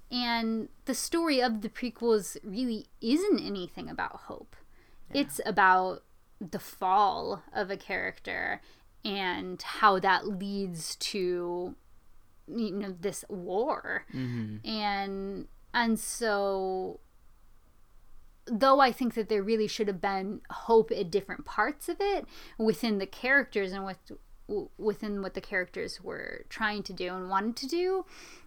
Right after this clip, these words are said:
Speaker 1: I think the overall tone of the films shouldn't have that strong sense of hope. Like, that's appropriate that it didn't.
Speaker 2: Mm-hmm.
Speaker 1: Um, but this, this new one, um, this new series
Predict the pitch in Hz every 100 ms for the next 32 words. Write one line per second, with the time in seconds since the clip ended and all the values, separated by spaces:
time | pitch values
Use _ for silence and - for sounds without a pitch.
0 | - 240 220 233 208 - - 175 240 247
1 | 240 202 208 175 170 - 277 277 247 214
2 | 208 - - 320 277 196 196 - 196 190
3 | 185 185 - - - - 277 208 - -
4 | - 170 - - - - - 190 165 170
5 | - - 202 202 - - 208 202 190 196
6 | 190 185 - 180 - 214 196 - 196 190
7 | 160 190 233 294 151 135 127 117 160 -
8 | - 214 202 190 180 185 190 160 - -
9 | - - - - 220 208 185 226 190 -
10 | 208 - - - 196 - 214 277 359 285
11 | 202 196 185 185 185 185 - - - -
12 | - 196 190 196 - - 208 185 - -
13 | 190 - 226 294 - 208 185 180 175 175